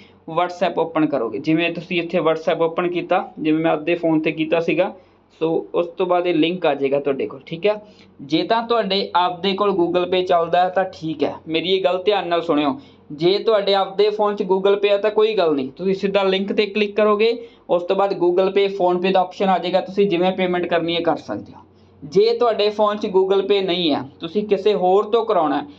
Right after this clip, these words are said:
ਤਾਂ ਤੁਸੀਂ ਕੀ ਕਰੋਗੇ, ਇਹ ਵਾਲਾ ਮੈਸੇਜ ਜਿਹੜਾ ਤੁਹਾਨੂੰ WhatsApp 'ਤੇ ਆਇਆ, ਇਹ ਦੂਜੇ ਫੋਨ, ਮਤਲਬ ਜਿਹੜੇ ਪਰਸਨ ਤੋਂ ਪੇਮੈਂਟ ਕਰਵਾਉਣੀ ਹੈ ਉਹਨੂੰ ਫਾਰਵਰਡ ਕਰ ਦਿਓ।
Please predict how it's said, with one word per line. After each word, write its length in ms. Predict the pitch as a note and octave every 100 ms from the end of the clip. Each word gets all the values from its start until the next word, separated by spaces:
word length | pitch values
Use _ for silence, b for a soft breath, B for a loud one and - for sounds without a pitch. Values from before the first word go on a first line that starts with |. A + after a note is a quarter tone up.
| B -
ਤਾਂ 120 | B3
ਤੁਸੀਂ 320 | B3 A3+ A#3 A#3
ਕੀ 100 | A#3
ਕਰੋਗੇ, 400 | G3+ F#3 F#3 G3+
ਇਹ 300 | G3+ G#3 A3
ਵਾਲਾ 180 | G#3+
ਮੈਸੇਜ 440 | G#3 F3 D3 D#3 D3
ਜਿਹੜਾ 160 | E3+
ਤੁਹਾਨੂੰ 280 | F#3 G3 G3
WhatsApp 400 | F3+ F#3 - G3+
'ਤੇ 120 | -
ਆਇਆ, 280 | E3 D3 E3 - b b b b
ਇਹ 160 | F#3+ A3+
ਦੂਜੇ 380 | F#3+ G3 F#3 A3+
ਫੋਨ, 400 | A3 G3+ F#3+ F3+
ਮਤਲਬ 340 | G3 F#3+ G3+ F#3+
ਜਿਹੜੇ 180 | G3 A3
ਪਰਸਨ 360 | G#3 G3+ G#3+
ਤੋਂ 120 | G#3+
ਪੇਮੈਂਟ 360 | G#3+ F3+ F3+ G3
ਕਰਵਾਉਣੀ 360 | G3+ F#3 F3 F3+
ਹੈ 60 |
ਉਹਨੂੰ 160 | F#3+ G3+
ਫਾਰਵਰਡ 420 | G3 E3 D#3+ F#3
ਕਰ 180 | F#3+ F#3
ਦਿਓ। 220 | F3+